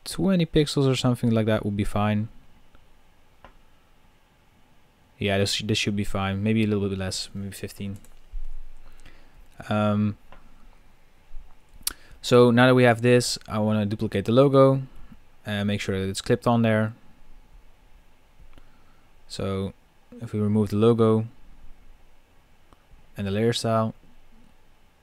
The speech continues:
So, uh, without the logo, uh, so without the layer styles on this logo and the blurred version clipped on, um,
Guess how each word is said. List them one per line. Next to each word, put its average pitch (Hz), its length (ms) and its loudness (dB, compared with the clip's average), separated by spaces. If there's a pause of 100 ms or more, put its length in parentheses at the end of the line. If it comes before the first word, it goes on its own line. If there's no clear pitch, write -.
(1400)
So, 135 380 6
uh, 120 220 4
without 131 300 6
the 131 80 2
logo, 123 500 6
uh, 110 480 2
so 127 180 0
without 135 200 6
the 131 80 2
layer 127 180 6
styles 120 300 4
on 120 60 2
this 113 120 2
logo 110 500 6
and 104 600 -2
the 101 180 0
blurred 113 300 4
version 107 420 2
clipped - 280 -2
on, 101 420 -2 (880)
um, 95 600 -10